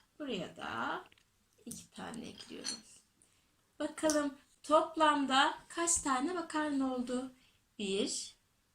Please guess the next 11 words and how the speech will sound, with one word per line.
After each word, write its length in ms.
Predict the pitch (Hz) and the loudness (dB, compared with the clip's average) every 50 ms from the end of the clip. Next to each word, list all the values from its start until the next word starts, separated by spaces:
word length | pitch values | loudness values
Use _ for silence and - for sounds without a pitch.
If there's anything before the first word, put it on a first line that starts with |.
| _ | _
iki, 680 | - 196 190 - - - 185 175 175 196 254 302 - - _ _ _ _ _ _ _ - | -12 -12 -12 -10 -8 -4 -2 0 0 0 -2 -4 -6 -12 _ _ _ _ _ _ _ -6
üç, 580 | 185 180 170 214 240 247 - - - - - _ _ _ _ _ _ _ _ _ _ _ - | -4 -4 -4 -4 -6 -6 -6 -6 -6 -8 -12 _ _ _ _ _ _ _ _ _ _ _ -6
dört, 760 | 185 180 180 180 190 214 262 330 - - - - - - _ _ _ _ _ _ - | -2 -2 0 0 0 0 -2 -4 -6 -10 -14 -16 -16 -16 _ _ _ _ _ _ 0
beş. 560 | 269 254 208 185 - - - - - - - _ _ - - _ _ _ - - | 2 2 2 2 2 0 -2 -2 -6 -8 -12 _ _ -20 -20 _ _ _ -14 -6
Toplamda 1040 | - 247 240 233 - - 180 175 165 - - - - - - - - - - - - _ - | -4 -2 -2 -2 -4 -6 -6 -6 -6 -6 -8 -10 -10 -8 -8 -8 -8 -10 -12 -14 -12 _ -4
beş 320 | 254 311 381 - - - | -2 -2 -2 -2 -4 -4
tane 720 | - - 254 233 208 190 175 175 175 175 180 202 240 294 349 453 480 - _ _ _ _ _ _ _ _ _ - | -4 -4 -2 -2 0 0 -2 -2 -4 -4 -4 -4 -4 -4 -4 -6 -8 -10 _ _ _ _ _ _ _ _ _ -8
makarnamız 720 | 269 262 262 277 269 269 262 247 240 240 226 226 226 226 | -8 -6 -4 -2 -2 -2 0 0 0 0 0 -2 -2 -2
oldu. 520 | 220 214 214 214 208 208 214 214 214 214 220 226 - - - - - - - _ _ _ _ _ _ _ | -2 -2 -2 -2 -4 -4 -4 -4 -4 -4 -4 -6 -8 -10 -10 -10 -12 -14 -18 _ _ _ _ _ _ _
İki, 480 | - 220 208 165 190 220 269 311 - - _ _ _ - - - - - | -16 -14 -10 -10 -8 -8 -8 -8 -10 -12 _ _ _ -16 -14 -14 -16 -16
üç, 840 | 233 226 156 160 175 214 247 349 427 - - - - - - - | -12 -10 -8 -6 -6 -6 -6 -6 -8 -8 -8 -6 -8 -8 -8 -12